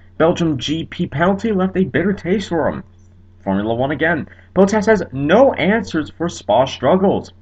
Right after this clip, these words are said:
I M S A, Hunter Ray, I guess, to race W T R Cadillac at Petit Le Mans. nascar truck. Pinty Series driver D J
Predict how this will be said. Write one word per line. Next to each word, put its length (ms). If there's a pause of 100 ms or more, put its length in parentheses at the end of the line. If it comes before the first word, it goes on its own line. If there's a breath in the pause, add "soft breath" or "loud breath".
(400 soft breath)
I 160
M 100
S 180
A, 320
Hunter 640 (240)
Ray, 420 (180)
I 120
guess, 320 (120)
to 260
race 340
W 240
T 120
R 120
Cadillac 520
at 220
Petit 320
Le 180
Mans. 680 (100)
nascar 460
truck. 440 (280 soft breath)
Pinty 500
Series 400
driver 300
D 260
J 300